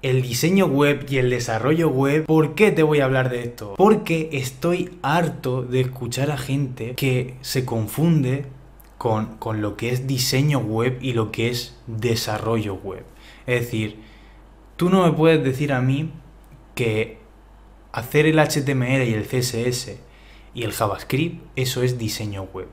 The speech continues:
Porque eso no es diseño web. Diseño web es coger el Photoshop o coger el Sketch o coger cualquier programa de este tipo, de herramientas gráficas, y diseñar visualmente cómo va a quedar una web.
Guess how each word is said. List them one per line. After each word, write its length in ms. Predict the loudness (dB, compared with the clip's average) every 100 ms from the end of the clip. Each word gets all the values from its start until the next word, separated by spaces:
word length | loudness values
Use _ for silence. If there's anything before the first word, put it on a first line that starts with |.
| -12 -8
Porque 200 | -4 -2
eso 120 | 2
no 140 | 4
es 80 | 4
diseño 420 | 2 4 4 4
web. 400 | 2 2 2 -2 -10 -16 -2
Diseño 500 | 2 4 6 6 6
web 360 | 6 6 6 4
es 100 | 0
coger 340 | 2 2 4
el 80 | 2
Photoshop 680 | 0 -2 -2 2 4 4 2
o 120 | -2
coger 260 | -2 -2 2
el 220 | 2 2
Sketch 500 | 0 2 2 0 -4
o 120 | -4
coger 280 | -2 -2 -2
cualquier 300 | 0 2 0
programa 320 | 2 2 2
de 80 | 0
este 140 | -2 -2
tipo, 380 | -2 -2 -4 -4 -12 -20 -12
de 180 | -8 -2
herramientas 480 | 0 2 2 2 2
gráficas, 540 | 4 2 0 -4 -6 -8 -14 -20 -6 -6 -2
y 100 | 2
diseñar 760 | 4 4 4 4 4 2 0 -2
visualmente 1000 | -2 0 2 2 4 4 2 2 0 2
cómo 280 | 4 4
va 100 | 4
a 60 | 2
quedar 260 | 2 0 0
una 220 | -2 -4
web. 260 | -4 -6